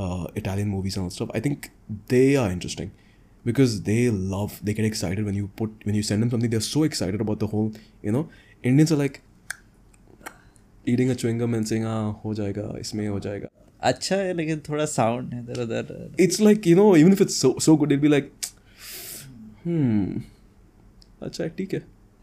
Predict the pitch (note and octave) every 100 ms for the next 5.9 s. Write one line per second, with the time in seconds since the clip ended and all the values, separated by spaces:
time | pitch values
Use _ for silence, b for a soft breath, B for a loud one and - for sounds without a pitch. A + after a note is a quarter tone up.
0 | - G#2+ A2 G#2+ - A#2 B2+ C3 F3+ E3
1 | - B2 B2+ A#2+ A#2+ - C3 A#2 B B
2 | B - B2 D#3 C#3+ C3 D#3+ C#3 D#3 -
3 | D3+ D3+ - C3+ D#3+ D3+ C#3 - - B
4 | B B - A#2 D3 F3 D#3+ D3 C#3+ C3
5 | C3+ - C3+ C3+ D3+ A#2 A#2+ B2 A2+